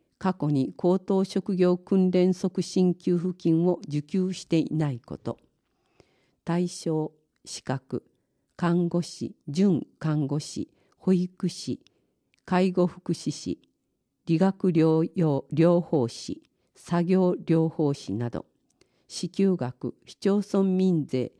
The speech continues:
非課税世帯月額十万円。市町村民税、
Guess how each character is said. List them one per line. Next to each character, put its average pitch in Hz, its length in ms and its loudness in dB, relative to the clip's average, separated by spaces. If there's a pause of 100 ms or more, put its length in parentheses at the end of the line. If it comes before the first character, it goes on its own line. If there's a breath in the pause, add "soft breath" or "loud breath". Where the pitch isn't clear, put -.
(240)
非 - 160 -8
課 190 220 2
税 147 320 0
世 160 280 -2
帯 185 280 0 (600)
月 180 260 0
額 135 400 -2 (120)
十 170 260 2
万 156 360 0
円。 143 180 -2 (1500)
市 - 140 -20
町 196 240 2
村 196 240 2
民 185 380 6
税、 127 340 0